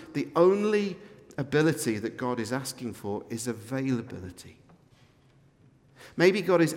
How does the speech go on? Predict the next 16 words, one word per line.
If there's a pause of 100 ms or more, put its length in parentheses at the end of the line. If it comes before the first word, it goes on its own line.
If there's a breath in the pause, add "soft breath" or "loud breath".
asking
you
at
the
moment
to
do
something
that
seems
really,
really
hard. (1160 loud breath)
It
seems
really,